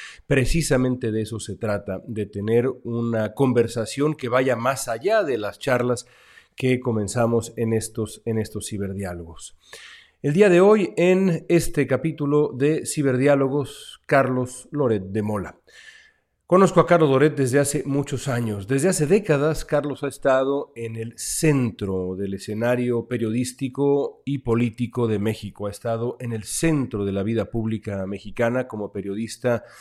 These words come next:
en televisión desde muy joven, desde muy joven también en la radio y en la prensa. Es el gran protagonista periodístico de mi generación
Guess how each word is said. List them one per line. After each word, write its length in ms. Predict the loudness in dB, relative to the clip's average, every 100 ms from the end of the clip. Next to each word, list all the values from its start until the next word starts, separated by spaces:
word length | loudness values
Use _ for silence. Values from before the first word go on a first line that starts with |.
| -20 -20 -8 4
en 280 | 6 6
televisión 920 | 4 2 2 0 -2 4 6 6 4 -2
desde 260 | -4 -4
muy 140 | -4 -4
joven, 480 | 0 0 2 -2 -6 -20 -20 _ _ _
desde 360 | -6 2 4 4
muy 160 | 2
joven 280 | 2 0 0
también 680 | 0 -2 2 4 2 0 -4
en 260 | -4 -4 -4
la 160 | -4
radio 760 | -2 4 4 4 2 2 0 -4
y 600 | -4 -2 0 0 -2 -4 -6
en 360 | -4 -2 -2
la 280 | 0 0 0
prensa. 760 | 4 6 6 4 0 -4 -4 -12 _ -20 _ _
Es 540 | 4 4 4 2 0 0
el 140 | 0 2
gran 240 | 4 4
protagonista 920 | 2 0 0 0 0 -2 -4 -2 -2
periodístico 1000 | 0 0 2 0 -4 -6 -4 -2 -2 -4 -8
de 460 | -2 2 2 2
mi 400 | -2 2 2 0
generación 880 | -4 -6 -4 -4 -4 -2 -2 -2 -8